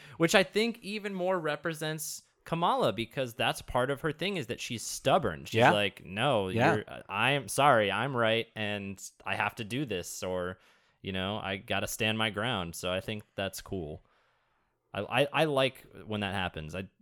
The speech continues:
Speaker 1: I wish it would happen more often. I feel like Tom Holland is that way too, but I am not, you know, Robbie's gonna maybe listen to this one day and disagree with me, because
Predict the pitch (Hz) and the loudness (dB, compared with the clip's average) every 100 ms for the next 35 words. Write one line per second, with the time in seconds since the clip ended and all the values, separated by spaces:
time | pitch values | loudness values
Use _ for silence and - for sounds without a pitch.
0 | - 95 107 - 101 98 92 90 87 85 | -16 -8 -8 -6 -4 -4 -4 -4 -6 -6
1 | - 123 214 - - 170 151 139 143 131 | -8 -4 -2 -2 -2 -2 0 0 0 -2
2 | 104 98 98 90 104 87 76 113 123 113 | -2 -2 -2 -4 -4 -4 -2 0 0 0
3 | 110 110 _ - _ _ _ 110 107 101 | 0 -2 _ -20 _ _ _ -2 0 4
4 | 107 113 104 113 104 101 98 95 95 - | 4 4 0 -2 0 0 0 0 -2 -4
5 | 87 87 87 - 98 87 87 90 85 82 | -6 -4 -6 -4 -4 -4 -2 -2 -2 -4
6 | 85 - 80 80 85 82 78 78 85 85 | -6 -8 -10 -8 -8 -8 -12 -10 -12 -10
7 | 80 - | -10 -10